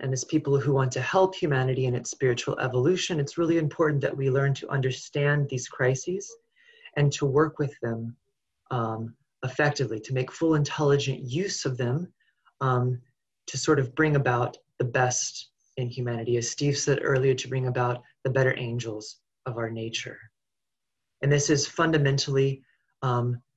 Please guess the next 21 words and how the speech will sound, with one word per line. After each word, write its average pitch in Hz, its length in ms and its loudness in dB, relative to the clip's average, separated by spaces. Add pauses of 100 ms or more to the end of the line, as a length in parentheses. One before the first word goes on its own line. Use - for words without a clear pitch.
(160)
requires 143 500 2
us 131 400 0
to 151 120 -4
work 151 220 4
with 147 100 0
the 135 140 -2
energy 117 340 -2
of 110 160 -6
love, 110 480 -8 (280)
which - 100 -6
is 117 160 -4
really 127 220 4
the 123 100 -2
focus 131 520 0
of 113 140 -2
the 117 60 -8
meditation 110 720 -6
we - 80 -20
just - 320 -10
performed. - 480 -16 (1800)
Um, 113 460 -4